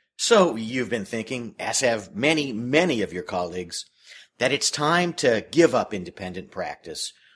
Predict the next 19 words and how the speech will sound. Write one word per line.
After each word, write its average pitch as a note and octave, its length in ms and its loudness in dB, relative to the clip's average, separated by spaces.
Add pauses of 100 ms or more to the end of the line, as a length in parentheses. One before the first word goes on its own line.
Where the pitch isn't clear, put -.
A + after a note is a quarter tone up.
whether D3 440 2 (100)
truly G2 400 -6
solo D#3+ 420 6
practice D3+ 600 2
or F3+ 320 0 (240)
as C3 120 2
a C#3 60 -2
member A2+ 380 -2
of - 100 -8
a - 40 -10
group. D2+ 280 -12 (800)
There's C3+ 240 0
so G#3 240 4
much E3 240 2
more D#3+ 300 2
security B2 720 -2
in G#2+ 80 -4
hospital G#2 580 -2
employment A#2+ 600 -2